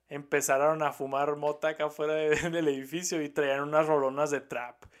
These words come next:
Entonces tuve que pausar un rato la grabación porque no dejaban grabar. ¿Cómo iba a grabar yo escuchando a Travis Scott de fondo? Me iba a poner a bailar aquí, me iba a poner a,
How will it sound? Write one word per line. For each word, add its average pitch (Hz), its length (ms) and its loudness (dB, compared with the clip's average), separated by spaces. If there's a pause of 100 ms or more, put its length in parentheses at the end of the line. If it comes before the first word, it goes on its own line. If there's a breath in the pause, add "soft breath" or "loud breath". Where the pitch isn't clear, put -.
(140 soft breath)
Entonces 151 340 -8
tuve 180 220 -2
que - 120 -4
pausar 170 440 2
un 170 100 -2
rato 165 260 -2
la 165 120 0
grabación 139 420 -4
porque 147 400 -12 (1040 soft breath)
no 170 80 -2
dejaban 233 260 2
grabar. 254 440 4
¿Cómo 269 200 -4
iba 262 140 0
a 254 40 -2
grabar 214 300 8
yo 220 320 4
escuchando 185 460 -2
a 202 80 -2
Travis 196 320 4
Scott 175 240 -4
de 180 80 -6
fondo? 196 320 -4
Me 165 120 -6
iba 190 100 0
a 196 80 -4
poner 151 200 -6
a 185 60 -2
bailar 147 380 -4
aquí, 190 180 -18
me 196 100 -12
iba 190 100 -8
a 190 60 -14
poner 151 220 -6
a, 180 220 -2